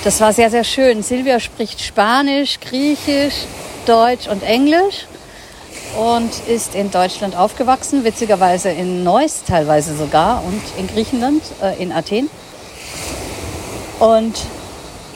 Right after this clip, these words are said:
ich glaub auch noch in Düsseldorf. Also irgendwie war sie in verschiedenen, ähm, Städten in N R W, äh, als Kind und, äh, dadurch konnten wir uns super verständigen und haben jetzt natürlich auch Kontakt.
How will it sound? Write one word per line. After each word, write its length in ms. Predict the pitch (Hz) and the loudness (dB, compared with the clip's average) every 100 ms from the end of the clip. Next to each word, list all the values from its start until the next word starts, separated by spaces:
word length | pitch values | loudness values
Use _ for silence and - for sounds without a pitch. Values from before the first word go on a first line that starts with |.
| - - | -14 -8
ich 240 | - - | -6 -4
glaub 260 | 202 185 175 | 2 2 2
auch 120 | 170 | -2
noch 140 | 175 | -2
in 100 | 180 | 2
Düsseldorf. 560 | 214 302 339 359 370 392 - - | 2 2 4 4 4 2 -4 0
Also 300 | 214 214 - | 2 2 2
irgendwie 360 | 254 247 240 214 | 0 2 0 2
war 160 | 214 | 4
sie 100 | 214 | 4
in 240 | 208 208 196 | 0 -2 -4
verschiedenen, 760 | 214 - 220 214 208 202 202 - - - - - - - - - | -4 -4 -4 -2 -2 -4 -6 -12 -20 -20 -18 -18 -18 -18 -12 -4
ähm, 300 | 180 170 170 - - - - - - - - - - - - - - | -2 -2 -6 -12 -20 -18 -16 -16 -16 -16 -16 -16 -16 -16 -14 -12 -6
Städten 480 | - 285 330 285 | 2 2 2 0
in 340 | 247 240 226 175 - - - | 0 0 -2 -4 -10 -10 -2
N 140 | 208 | 2
R 120 | 190 | 2
W, 220 | 185 247 392 - - - - - - | 2 2 0 -4 -10 -10 -14 -16 -4
äh, 40 | 240 | 0
als 440 | 233 233 240 240 | 2 2 0 -2
Kind 320 | - 311 392 | 0 -2 -2
und, 180 | - 247 - - | -2 -4 -4 -6
äh, 200 | 208 214 208 226 | -4 -2 -2 2
dadurch 400 | 233 233 - - | 4 2 -2 2
konnten 220 | 233 233 | 2 4
wir 80 | 220 | 2
uns 160 | 220 - | 0 -2
super 180 | 233 | -2
verständigen 640 | 220 220 - 240 269 262 - - - - - - - | -2 0 2 2 2 0 -2 -8 -20 -20 -20 -14 -2
und 260 | 208 208 | 0 2
haben 160 | 202 202 | 2 2
jetzt 220 | 190 - | 0 -2
natürlich 400 | 175 202 185 180 | 0 2 2 2
auch 200 | 170 - | 2 2
Kontakt. 520 | - 170 170 220 - | -2 0 2 0 0